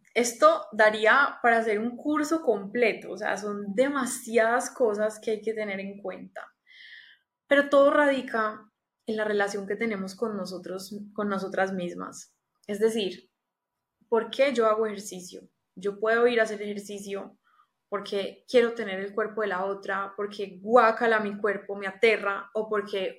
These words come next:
wow, mi cuerpo es un motor perfecto que me sirve todo el tiempo para hacer la casita de esta alma que disfruto.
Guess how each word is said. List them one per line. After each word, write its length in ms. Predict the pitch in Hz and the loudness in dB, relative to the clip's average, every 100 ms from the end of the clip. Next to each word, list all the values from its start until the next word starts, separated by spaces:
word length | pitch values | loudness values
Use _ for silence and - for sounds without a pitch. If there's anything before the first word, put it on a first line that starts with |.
| 196 | -2
wow, 680 | 208 214 208 220 240 240 - | 6 8 10 10 6 4 -4
mi 300 | 208 208 208 | -6 -6 -2
cuerpo 480 | 214 202 202 226 214 | 2 2 0 -2 -2
es 100 | 202 | -2
un 140 | 208 | -4
motor 340 | 208 208 202 - | -4 -2 -4 -6
perfecto 760 | 202 - - 226 226 - 214 214 | -12 -6 2 2 0 -6 -8 -6
que 120 | 202 | -10
me 100 | 185 | -10
sirve 800 | - 233 214 202 202 208 208 - - | -10 -8 -8 -8 -6 -6 -6 -10 -6
todo 160 | 214 | -4
el 180 | 202 196 | -4 -6
tiempo 600 | - 208 196 196 202 196 202 | -8 -6 -6 -6 -6 -6 -2
para 160 | 190 | -2
hacer 180 | 185 180 | -2 -6
la 120 | 180 | -8
casita 600 | - 185 202 196 196 196 196 | -8 -10 -12 -10 -6 -6 -4
de 160 | 185 | -6
esta 300 | 180 - 190 | -8 -4 -2
alma 340 | 196 196 196 196 | -2 -2 -4 -6
que 80 | 196 | -10
disfruto. 580 | 185 180 190 180 190 | -10 -10 -14 -14 -14